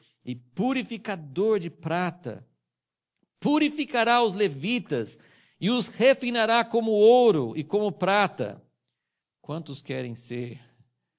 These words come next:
conhecidos como levitas agora? Levita é usado muito assim, né? "Não, nós somos levitas, né? A gente toca na igreja, né?"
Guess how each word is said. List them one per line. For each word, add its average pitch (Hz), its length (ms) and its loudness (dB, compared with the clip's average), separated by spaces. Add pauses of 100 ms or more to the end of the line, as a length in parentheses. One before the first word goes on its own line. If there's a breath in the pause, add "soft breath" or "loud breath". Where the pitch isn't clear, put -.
(140)
conhecidos 117 540 -12
como 123 260 -12
levitas 120 540 -12
agora? 117 560 -12 (2250 soft breath)
Levita 120 1000 -10
é 117 160 -14
usado 113 320 -14
muito 120 300 -14
assim, 113 220 -18
né? 113 220 -16
"Não, 107 180 -20
nós 185 160 -16
somos 117 360 -18
levitas, 107 680 -20
né? 101 160 -20
A 95 40 -20
gente 101 260 -20
toca 101 360 -18
na 95 120 -20
igreja, 98 420 -20
né?" 110 180 -20